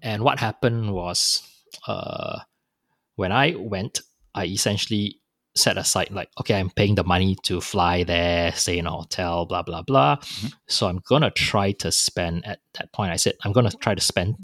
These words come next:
Speaker 1: ten thousand U S dollars here in orders by the time I leave."
Speaker 2: Okay.
Speaker 1: Uh, I broke that down into, it's either, it's gonna be somewhere in the range of five to ten products.
Speaker 2: Mm-hmm.
Speaker 1: So one to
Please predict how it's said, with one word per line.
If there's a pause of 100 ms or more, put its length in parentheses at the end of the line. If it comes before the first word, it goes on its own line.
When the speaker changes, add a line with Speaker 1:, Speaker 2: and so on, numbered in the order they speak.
Speaker 1:
ten
thousand
U
S
dollars
here
in
orders
by
the
time
I
leave." (160)
Speaker 2:
Okay. (1200)
Speaker 1:
Uh, (260)
I
broke
that
down
into, (220)
it's (260)
either,
it's
gonna
be
somewhere
in
the
range (140)
of
five
to
ten
products.
Speaker 2:
Mm-hmm. (120)
Speaker 1:
So
one
to